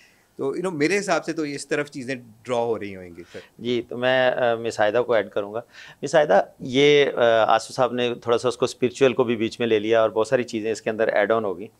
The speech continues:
Speaker 2: अच्छा, ये बताएं कि पाकिस्तान के अंदर कोई गवर्नमेंट जॉब्स की भी अपॉर्चुनिटीज़ अवेलेबल हैं? गवर्नमेंट जॉब्स की तरफ भी कोई सोचता है कि नहीं यार मुझे गवर्नमेंट जॉब मिल जाएगी या कोई इस तरह की, या वो सिर्फ उन्हीं लोगों के लिए हैं जो नारे लगाने वाले, झंडे उठाने वाले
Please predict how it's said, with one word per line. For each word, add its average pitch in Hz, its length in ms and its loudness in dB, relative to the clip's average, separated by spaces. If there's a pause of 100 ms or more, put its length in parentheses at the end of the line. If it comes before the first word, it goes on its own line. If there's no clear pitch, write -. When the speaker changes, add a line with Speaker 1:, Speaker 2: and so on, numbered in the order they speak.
(420)
Speaker 2:
अच्छा, 240 200 -2
ये 202 180 4
बताएं 185 300 2
कि 214 60 0
पाकिस्तान 151 640 0
के 190 80 -4
अंदर 185 180 -2
कोई 185 220 0
गवर्नमेंट 143 580 2
जॉब्स 170 260 2
की 185 140 -6
भी 185 80 2
अपॉर्चुनिटीज़ 165 560 -2
अवेलेबल 156 380 0
हैं? 151 360 -6
गवर्नमेंट 143 300 2
जॉब्स 156 240 0
की 170 100 -4
तरफ 156 180 0
भी 160 80 -2
कोई 156 140 0
सोचता 143 440 2
है 147 120 2
कि 147 100 0
नहीं 147 100 -4
यार 147 140 4
मुझे 139 180 0
गवर्नमेंट 120 340 0
जॉब 127 180 2
मिल 123 180 0
जाएगी 127 400 2
या 127 40 4
कोई 127 160 -2
इस - 100 -6
तरह 127 160 4
की, 123 200 -4
या 127 80 4
वो 135 160 2
सिर्फ 143 380 2
उन्हीं 151 200 2
लोगों 139 260 4
के 139 120 4
लिए 135 240 4
हैं 135 140 -4
जो 131 100 4
नारे 123 260 4
लगाने 123 300 2
वाले, 123 260 2
झंडे 117 240 2
उठाने 120 300 2
वाले 120 300 2